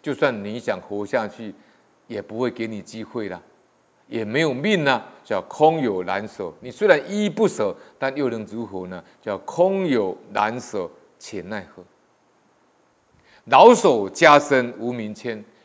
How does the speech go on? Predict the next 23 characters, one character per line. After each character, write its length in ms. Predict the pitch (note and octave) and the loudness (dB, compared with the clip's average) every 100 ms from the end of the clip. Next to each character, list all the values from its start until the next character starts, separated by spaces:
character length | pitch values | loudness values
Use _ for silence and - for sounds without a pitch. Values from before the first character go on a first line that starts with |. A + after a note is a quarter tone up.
| _ _ | _ _
为 160 | A#3+ | 2
什 140 | - B2+ | 2 2
么 80 | |
今 180 | B2 D#3+ | 0 0
天 100 | D#3 | 2
会 100 | D#3 | 0
说 120 | D3 | 2
到 80 | D3+ | 2
这 140 | C#3+ D3 | 2 2
样 160 | A#2+ | 2
果 200 | - G2 | 0 -8
报？ 300 | F#2+ C#3 G#2+ - - | 4 6 6 0 -10
就 100 | C3+ | -8
是 220 | A#2 B2+ B2 | -6 -10 -6
因 260 | D#3+ E3 E3+ | -4 0 2
为 220 | D3+ F#2 - - _ _ _ _ _ _ _ _ _ | 2 0 -10 -20 _ _ _ _ _ _ _ _ _
我 140 | - A#2 | -8 -6
们 120 | B2 | -4
的 100 | A#2+ | -4
无 260 | A#2 A#2+ C#3 | -4 -4 -2
名 240 | C3+ G#2+ | -2 -6
习 240 | G#2 - G#2 | -8 -14 -12
气 300 | - A2+ | -12 -14